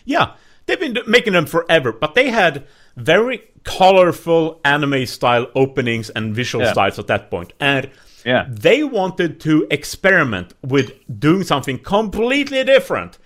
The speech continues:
Speaker 1: So they decided to dig up, uh, the Xanadu name and make Xanadu Next. And this game is the opposite, stylistically, from everything else they've done. So instead of colorful stuff, it's, uh,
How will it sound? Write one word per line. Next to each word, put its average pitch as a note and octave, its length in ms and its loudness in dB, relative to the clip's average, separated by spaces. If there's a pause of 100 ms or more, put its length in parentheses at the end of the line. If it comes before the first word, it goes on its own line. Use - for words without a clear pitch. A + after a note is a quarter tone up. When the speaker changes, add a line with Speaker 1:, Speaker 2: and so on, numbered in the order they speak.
(320)
Speaker 1:
So C#3+ 180 0
they D3+ 120 2
decided F3 540 0
to C#3+ 120 0
dig B2 500 -2
up, D#3+ 280 4 (260)
uh, A#2+ 240 4
the A#2+ 200 0
Xanadu D#3 540 2
name A2+ 340 0
and C#3 160 -2
make G2+ 200 -2
Xanadu E3 560 0
Next. C#3 600 -6 (560)
And F#3+ 140 -4
this F#4+ 200 -2
game D#3+ 360 4
is E3 280 -2 (100)
the F3+ 400 0
opposite, G#3+ 680 0
stylistically, D#3 1080 0
from G3+ 280 -2 (100)
everything G#3 500 0
else E3+ 200 2
they've C#3 200 0
done. A#2 300 -4 (680)
So C#3 440 4
instead D3+ 300 2
of F3+ 120 -4
colorful F3 540 -4
stuff, F3 460 -4
it's, - 340 -10
uh, F#3 400 4